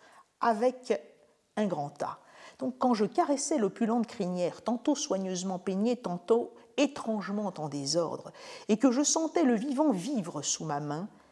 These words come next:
il me semblait que l'élément vital lui-même se communiquait à ma peau, quelque chose qui n'était pas moi,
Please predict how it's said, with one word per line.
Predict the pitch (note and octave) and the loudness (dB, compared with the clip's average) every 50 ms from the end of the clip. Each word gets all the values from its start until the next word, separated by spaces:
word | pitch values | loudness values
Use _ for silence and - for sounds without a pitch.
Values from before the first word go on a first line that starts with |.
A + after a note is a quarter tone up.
| _ _ _ _ _ | _ _ _ _ _
il | - F3+ | -4 0
me | F3+ F#3 F#3 | 0 2 2
semblait | F3+ - - F#3+ G3 F#3 G3 F#3+ G3+ B3 A#3 | 2 2 2 0 0 -2 -2 0 0 0 -2
que | - - | -2 -4
l'élément | F3 D#3 D#3+ G#3+ A3+ G#3 G#3 G3+ F#3+ F#3 E3+ E3+ | -4 -2 0 0 0 0 0 0 0 -2 -2 -4
vital | D#3+ D3+ F3+ - - - - E3+ E3 D#3+ D#3+ | -4 -4 -6 -10 -6 -4 -2 -2 0 0 0
lui-même | D#3+ D#3+ E3+ F#3 F3+ F3 F3 E3+ F#3 G3+ G#3 | 0 0 0 0 0 0 0 -2 -2 -2 0
se | G3 - - - - E3 | 0 2 0 0 0 -4
communiquait | - - - _ - E4 D#4 D4 C#4 C4+ B3+ A#3+ A#3+ A3+ - - - G#3+ G#3 - - | -8 -12 -6 _ -2 0 0 2 0 2 2 2 2 0 -2 -4 -8 -8 -8 -6 -6
à | F3 | -4
ma | E3+ E3 E3+ | -4 -4 -6
peau, | - - - E3 D3+ E3+ - - - - - - - - - - - _ _ | -6 -6 -4 -4 -4 -4 -8 -14 -20 -20 -20 -20 -20 -20 -20 -20 -20 _ _
quelque | - C4 A#3 C4 - C4+ | 8 8 8 6 0 -2
chose | B3+ - - F4 F4 F4 E4+ - - | -2 -2 0 2 2 2 2 -2 -4
qui | - - C#4+ | -2 -2 0
n'était | C4+ D4 C#4+ C#4 E4 D#4+ | 0 0 2 0 -2 -2
pas | - - - - - - - B3+ | -2 -6 -10 -12 -8 -2 0 0
moi, | G3 F3 D#3+ D3+ C#3+ C#3 C3+ C#3 - | 0 0 0 0 -2 -2 -2 -4 -8